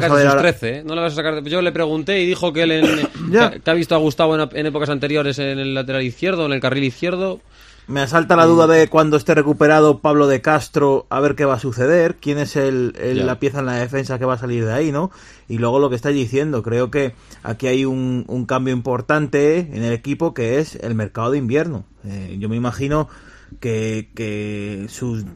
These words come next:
Speaker 2: su dinero debe haber costado, ¿no? Porque al final bajas jugadores de otra categoría superior.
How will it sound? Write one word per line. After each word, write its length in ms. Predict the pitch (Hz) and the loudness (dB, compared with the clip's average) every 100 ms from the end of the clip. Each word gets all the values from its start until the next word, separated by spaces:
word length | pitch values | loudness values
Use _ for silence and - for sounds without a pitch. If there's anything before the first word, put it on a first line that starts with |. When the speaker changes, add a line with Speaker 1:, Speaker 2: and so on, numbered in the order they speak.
| - | -18
Speaker 2:
su 380 | - - - 123 | -18 -14 -6 -4
dinero 400 | 113 110 123 160 | -2 -2 2 2
debe 140 | 170 | 2
haber 220 | 139 127 113 | 2 0 -2
costado, 460 | 110 - 170 175 | -8 -2 2 2
¿no? 160 | 120 160 | 0 -2
Porque 200 | 139 107 | -4 -4
al 60 | 107 | -6
final 300 | 113 117 139 | -6 -6 -2
bajas 300 | 143 175 160 | -2 -2 -4
jugadores 580 | - 127 120 135 156 | -4 -2 0 2 2
de 60 | 123 | 0
otra 180 | 131 135 | -4 -4
categoría 500 | 127 110 104 110 131 | -4 -6 -6 -4 -4
superior. 520 | 139 143 107 110 107 | -4 -6 -4 -2 -4